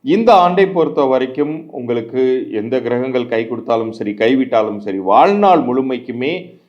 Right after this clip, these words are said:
நீங்கள் நன்மையாக வாழ்வதற்கு ஒரு வழி இருக்கிறது. இப்ப கிரகங்கள்ங்கிறது சுத்திக்கிட்டே தான் இருக்கும், நம்மளால அப்படி பிடிச்சு நிறுத்த முடியாது, அதனுடைய பாதிப்புகளில்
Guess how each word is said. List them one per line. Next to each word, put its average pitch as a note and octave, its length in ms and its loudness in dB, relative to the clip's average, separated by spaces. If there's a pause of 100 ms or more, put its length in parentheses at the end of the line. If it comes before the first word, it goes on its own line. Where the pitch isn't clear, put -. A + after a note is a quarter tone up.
(160)
நீங்கள் B2+ 320 0
நன்மையாக D3+ 800 0 (100)
வாழ்வதற்கு A#2 680 0 (120)
ஒரு G#2+ 180 -2
வழி A2+ 260 -2
இருக்கிறது. F2 440 -8 (1040)
இப்ப D#3 200 6 (920)
கிரகங்கள்ங்கிறது F#3 760 4 (360)
சுத்திக்கிட்டே D#3 480 2
தான் D3 220 0
இருக்கும், D3 260 -2
நம்மளால C3+ 380 2
அப்படி C#3+ 240 -2
பிடிச்சு C#3+ 300 -2
நிறுத்த C3+ 280 0
முடியாது, A#2 440 0 (640)
அதனுடைய B2+ 500 2 (320)
பாதிப்புகளில் B2 760 0